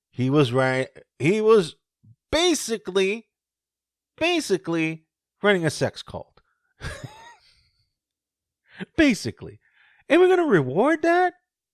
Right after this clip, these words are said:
by giving him a fucking movie? No, man. Go fuck yourself. As Uncle Joey would say, "Go fuck yourself."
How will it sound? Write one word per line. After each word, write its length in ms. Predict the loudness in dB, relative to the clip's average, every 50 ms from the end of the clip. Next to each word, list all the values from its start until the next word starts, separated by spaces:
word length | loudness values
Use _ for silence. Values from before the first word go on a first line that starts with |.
| _ _ _ _ _ _ _ _ _ _ _ _ _ _ _ _ _
by 140 | 0 0 2
giving 340 | 2 2 2 2 2 2
him 140 | 0 0 0
a 80 | 0 0
fucking 340 | 2 0 0 0 0 -2 -2
movie? 580 | -2 0 0 0 0 -2 -2 -4 -4 -6 -10 _ _ _ _ _ _ _ _ _ _ _ _ _ _ _ _ _ _ _ _ _ _ _
No, 280 | -2 -2 0 0 0 0
man. 500 | 0 0 0 -2 -2 -4 -6 -8 -14 _ _ -10
Go 120 | -10 -8
fuck 300 | -6 -4 -4 -4 -2 -4
yourself. 520 | -6 -6 -6 -8 -10 -10 -10 -14 _ _ _ _ _ _ _ _ _ _ _ _
As 140 | -8 -4 -4
Uncle 240 | -4 -4 -4 -6 -4
Joey 240 | -2 -2 -2 0 -2
would 140 | -4 -6 -6
say, 100 | -6 -8
"Go 180 | -6 -8 -8
fuck 260 | -6 -6 -8 -8 -6
yourself." 460 | -10 -12 -12 -14 -18 -20 -20 _ _